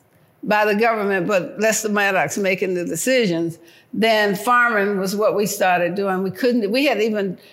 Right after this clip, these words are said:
we chose the villages where villages would be located. And just to give you some idea of the size, it's about, it was, we had about much land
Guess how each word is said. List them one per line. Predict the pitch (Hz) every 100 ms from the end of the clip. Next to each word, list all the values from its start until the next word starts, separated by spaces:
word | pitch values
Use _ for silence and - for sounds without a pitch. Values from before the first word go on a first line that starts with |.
| -
we | 269
chose | 247 294 269 285 262 233
the |
villages | 202 233 262 269 254 269 277
where | 254 226 214
villages | 240 247 247 262 233
would | 226 190 -
be | 220
located. | 208 202 208 220 208 208 202
And | 196 196 - -
just | 302 311
to | 277
give | 294
you | 302 302
some | 320 262
idea | 247 226 240 190
of | 220
the | 202
size, | 202 285 262 226 226
it's | 294
about, | 302 285 247
it | 254
was, | 277
we | 220 240 302
had | 277
about | 240 226 220 202 151 - -
much | 226 240 - -
land | 247 240 226 220 226